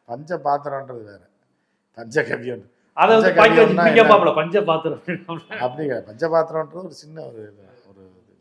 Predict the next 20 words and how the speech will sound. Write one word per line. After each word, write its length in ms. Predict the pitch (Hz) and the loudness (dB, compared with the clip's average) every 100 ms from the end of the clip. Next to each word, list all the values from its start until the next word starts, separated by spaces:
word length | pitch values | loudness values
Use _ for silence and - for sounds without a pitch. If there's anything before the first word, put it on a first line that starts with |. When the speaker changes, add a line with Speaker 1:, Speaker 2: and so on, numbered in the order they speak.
| _ - | _ -12
Speaker 2:
உங்களுக்கு 400 | 208 226 254 247 | -8 -4 -4 0
இந்த 120 | 226 | 2
Speaker 1:
பூஜைக்கு, 20 | |
Speaker 2:
இதெல்லாம் 260 | 226 240 220 | 2 2 2
தெரியும் 240 | 208 214 | 0 0
போல, 160 | 185 156 | 0 0
யாகம், 300 | 160 175 160 | 2 2 0
Speaker 1:
பூஜைக்கு 280 | 127 120 104 | -2 -8 -12
வைக்கக்கூடியது. 320 | _ - _ | _ -20 _
Speaker 2:
யாகம், 480 | 151 196 220 233 208 | 2 4 4 2 -2
வேள்விலாம் 380 | 196 196 202 185 | -6 -4 -6 -6
தெரிஞ்சிருக்கேன். 580 | 185 180 143 127 113 131 | -8 -8 -8 -10 -10 -6
Speaker 1:
வேள்வி 360 | 175 220 220 | -2 0 -2
தெரியுதுன்னா, 560 | 190 180 180 175 190 202 | -6 -6 -8 -8 -6 -4
நாங்க 360 | 180 175 170 | -4 -6 -10
வந்து 300 | 175 185 185 165 | -10 -8 -8 -8
என்னன்னா, 540 | 165 185 185 175 165 | -10 -8 -6 -6 -8
ரயில்வே 300 | 156 170 170 | -8 -10 -10
காலனில 400 | 160 151 147 143 | -8 -8 -8 -14
இருக்கும்போது 540 | 139 131 123 120 123 | -18 -20 _ -20 -20